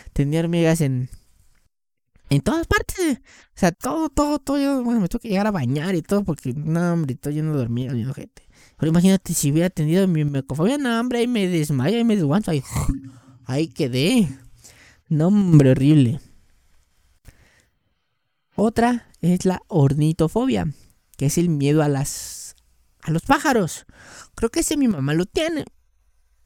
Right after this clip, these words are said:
Una vez estábamos, este, en el cerro de Macultepec, aquí en Jalapa, y,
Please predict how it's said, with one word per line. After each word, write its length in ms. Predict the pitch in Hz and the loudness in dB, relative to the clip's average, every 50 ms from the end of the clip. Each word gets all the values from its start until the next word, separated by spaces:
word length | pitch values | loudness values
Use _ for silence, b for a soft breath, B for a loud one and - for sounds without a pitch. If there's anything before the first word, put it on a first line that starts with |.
| _ _ - | _ _ 0
Una 200 | 165 165 175 180 | 2 2 2 2
vez 120 | 185 190 | 0 0
estábamos, 600 | 190 185 - 196 175 180 180 185 185 180 180 185 | -2 -2 0 0 0 2 0 0 -2 -2 -2 -2
este, 600 | 175 170 - - 151 143 135 131 123 127 147 147 _ _ _ _ _ - | -4 -4 -6 -6 -6 -4 -4 -4 -6 -6 -10 -12 _ _ _ _ _ -8
en 180 | 143 139 127 | -6 -4 -4
el 60 | 123 | -2
cerro 380 | - - 196 196 - 208 233 247 - _ _ _ _ _ - | 0 0 0 0 -2 -4 -6 -6 -10 _ _ _ _ _ -4
de 100 | 147 139 | -2 -2
Macultepec, 640 | 135 127 - 147 - - 175 190 202 202 - - - | -2 -2 -4 -2 0 0 0 0 0 -4 -6 -8 -14
aquí 200 | - 127 - 127 | -14 -12 -10 -10
en 60 | 127 - | -8 -8
Jalapa, 320 | 143 151 - - - 196 _ b b b b b b b b b b _ _ | -8 -8 -8 -8 -10 -10 _ b b b b b b b b b b _ _
y, 600 | - 143 147 143 143 139 135 127 120 - - - | 0 2 2 2 2 2 2 0 0 -2 -6 -12